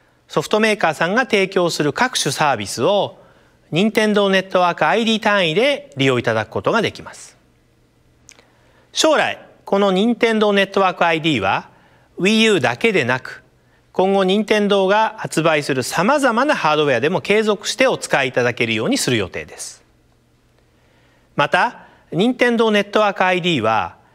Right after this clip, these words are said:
任天堂のゲームデバイス以外の機器からの利用も予定しています。来年には、ピーシーやスマートフォンからも、任天堂ネットワークアイディーを利用して、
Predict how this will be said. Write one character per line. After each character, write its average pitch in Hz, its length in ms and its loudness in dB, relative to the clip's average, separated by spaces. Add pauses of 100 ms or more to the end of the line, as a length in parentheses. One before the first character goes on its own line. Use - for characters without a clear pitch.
(240)
任 226 200 2
天 233 260 0
堂 214 180 2
の 202 140 2
ゲ 175 200 2
ー 247 40 0
ム 247 100 0
デ 214 140 2
バ 202 140 2
イ 170 60 -2
ス - 220 -12
以 262 120 0
外 226 280 2
の 277 140 0
機 - 160 -14
器 - 140 -14
か 143 160 0
ら 135 100 0
の 262 260 0
利 143 120 0
用 135 160 2
も 262 340 -2
予 135 100 0
定 120 160 -2
し - 80 -8
て 98 100 -10
い 90 40 -12
ま 85 140 -18
す。 - 200 -18 (1600)
来 202 180 2
年 208 160 2
に 202 80 2
は、 165 320 0 (340)
ピ 240 180 2
ー - 20 2
シ 233 240 0
ー 180 80 2
や 104 140 -2
ス - 140 -6
マ 220 180 2
ー - 20 -2
ト 233 160 -2
フ 190 60 0
ォ 170 40 0
ン 135 80 -4
か 120 120 -2
ら 110 100 -2
も、 151 360 -6 (280)
任 147 160 0
天 147 180 0
堂 135 140 0
ネ 131 80 0
ッ 123 40 -2
ト 139 140 -4
ワ 135 120 2
ー - 20 -10
ク 139 120 0
ア 131 60 2
イ 131 80 -2
デ 131 100 -4
ィ 127 60 0
ー 104 80 0
を 98 60 -4
利 101 80 -6
用 101 160 -4
し - 100 -10
て、 147 460 -2